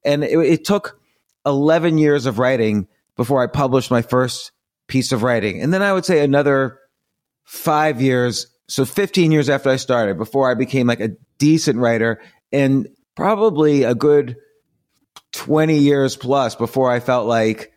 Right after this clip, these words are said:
I could call myself a, a good writer, you know, maybe a good writer. I don't wanna humble brag or whatever, but, um, uh,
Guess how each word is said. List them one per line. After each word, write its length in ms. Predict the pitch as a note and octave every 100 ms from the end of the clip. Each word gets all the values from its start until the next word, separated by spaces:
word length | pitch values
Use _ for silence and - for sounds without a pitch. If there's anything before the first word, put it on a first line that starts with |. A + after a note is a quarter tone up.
| _ -
I 120 | A#2
could 120 | A#2
call 220 | A#2+ B2
myself 420 | A#2 A2+ B2 A2+ A2+
a, 100 | A2 -
a 100 | A2
good 260 | D#2+ A#2+
writer, 580 | G#2 A2+ G#2+ G2+ F#2+ G#2 -
you 100 | A2+
know, 80 |
maybe 360 | G2+ A2+ A2+ A2
a 80 | G#2
good 160 | A2
writer. 280 | G2 G#2 F#2+
I 60 | F#2+
don't 160 | G2+
wanna 320 | G2+ G2+ G2 F2+ _ _ _ _
humble 360 | - G#2+ G#2
brag 280 | F#2 G2+ G2
or 100 | G2+
whatever, 420 | G2+ G2 F#2+ G2+ - - _
but, 280 | C3 B2+ A#2+
um, 480 | C3+ B2 B2 B2 A2+ - _ _ _ _ _
uh, 400 | C#3+ C3 B2+ B2+